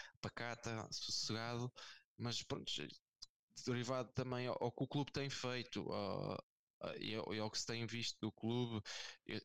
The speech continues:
eu tenho, tenho estado presente nesses momentos e é normal, é,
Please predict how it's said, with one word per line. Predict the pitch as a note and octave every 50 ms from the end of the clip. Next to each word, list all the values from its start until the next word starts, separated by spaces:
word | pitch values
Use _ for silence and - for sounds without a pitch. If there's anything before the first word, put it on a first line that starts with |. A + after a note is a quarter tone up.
| -
eu | - G2+ A2+
tenho, | - - B2 A#2+ A#2+ A2 G2 - -
tenho | - A#2+ A#2+
estado | A2+ - B2 B2 - -
presente | B2+ A#2 A2 A#2 B2 A#2+ G#2+ - -
nesses | B2+ A#2+ - - -
momentos | A2+ A2+ A2+ A#2+ C3 C3+ C3+ - -
e | A2+
é | G#2+
normal, | A2 G#2+ G#2+ G#2 G#2 G#2 A2 A2+ A2 G#2+
é, | G#2 G2 F2+